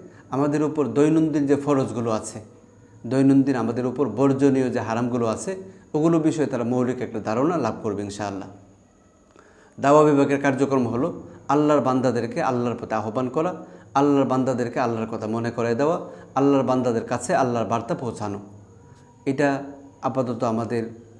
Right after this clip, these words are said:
কার্যক্রম শুরু আছে, চলমান আছে। তিন নম্বর তাজকিয়া বিভাগ। আমরা জানি, যদি কারোর আত্মা পরিশুদ্ধ না হয়, সে যেই হোক, আত্মাটাকে যদি সে পরিশুদ্ধ, পবিত্র করতে না পারে, তাহলে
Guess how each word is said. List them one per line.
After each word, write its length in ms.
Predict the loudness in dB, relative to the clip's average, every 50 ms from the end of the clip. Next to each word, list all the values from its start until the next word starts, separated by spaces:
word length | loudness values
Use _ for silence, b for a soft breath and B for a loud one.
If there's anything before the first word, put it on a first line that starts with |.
| -14 -8 -6
কার্যক্রম 440 | -4 -4 -4 -6 -6 -6 -4 -6
শুরু 240 | -4 0 0 2 4
আছে, 340 | 4 2 2 0 -4 -8 -6 -4 0
চলমান 340 | 2 4 4 4 2 0
আছে। 280 | -2 -4 -4 -4 -6 -6 -8 -12 B B B B B B B B 0
তিন 220 | 0 2 4 4 4
নম্বর 180 | 4 2 2
তাজকিয়া 460 | 0 2 0 0 0 -2 -2 -2 0
বিভাগ। 300 | 0 0 -2 -4 -6 -8 -10 -12 -20 -20 -12 -6
আমরা 240 | -4 -2 -2 0
জানি, 260 | 0 0 2 2 0 0 -2 -8 -12 B B B B B B B B B B -6 -2
যদি 220 | -2 2 2 2
কারোর 320 | 0 0 -2 0 0 0 0
আত্মা 320 | -2 -2 -4 -4 -4 -4 -2
পরিশুদ্ধ 480 | 0 0 0 0 0 0 -4 -4 -4
না 180 | -4 -2 -2 -4
হয়, 160 | -4 -8 -12 -14 -16 -20 -20 -20 -20 -20 -20 -16
সে 160 | -10 -8 -6
যেই 240 | 0 4 6 6 6
হোক, 180 | 4 2 -4 -8 -10 -14 -16 -20 -20 B B B B B B B
আত্মাটাকে 480 | -6 -6 -6 -2 -2 0 0 0 0 -2
যদি 220 | -2 -2 -2 -2 -4
সে 140 | -2 -4 -6
পরিশুদ্ধ, 680 | -4 0 0 0 0 0 -2 -6 -6 -4 -4 -4 -2 0
পবিত্র 380 | -2 0 0 0 -2 -2 -6 -4
করতে 240 | -4 -4 -6 -4
না 160 | -2 -2 -2 0
পারে, 260 | 0 0 -2 -2 -4 -8 B B B B B B
তাহলে 180 | -6 -4 -4